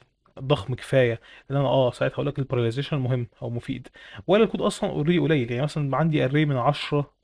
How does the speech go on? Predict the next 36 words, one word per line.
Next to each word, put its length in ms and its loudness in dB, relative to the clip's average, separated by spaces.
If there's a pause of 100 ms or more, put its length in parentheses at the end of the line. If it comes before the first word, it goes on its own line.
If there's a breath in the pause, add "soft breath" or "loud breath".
(100)
عشرة، 880 0 (640 loud breath)
عشرة 680 0
elements 460 2
جوه 120 2
الاري 300 2
يعني، 160 2
فساعتها 300 -4
اقول 60 4
لك 120 -2
لا، 120 0
ده، 160 -2
ده 140 2
يوزلس، 440 0
ليه 60 0
تعملوا 220 0
باراليزيشن؟ 540 -2 (200)
مشيه 260 -4
سيريال 320 -2
عادي 180 -2
جدًا. 220 -4 (520)
تمام، 280 -2 (2500)
بيكمل 480 0 (200)
بيقول 420 0
ايه، 280 -2 (280)
آه، 100 -6
بيكسترابوليت 760 -4
على 100 0
النقطه 280 -4
دي 60 0
يعني، 140 -4
بيقول 180 -6
ايه، 160 -8 (640 loud breath)
آه، 220 2
does 140 6
your 160 4
code 240 0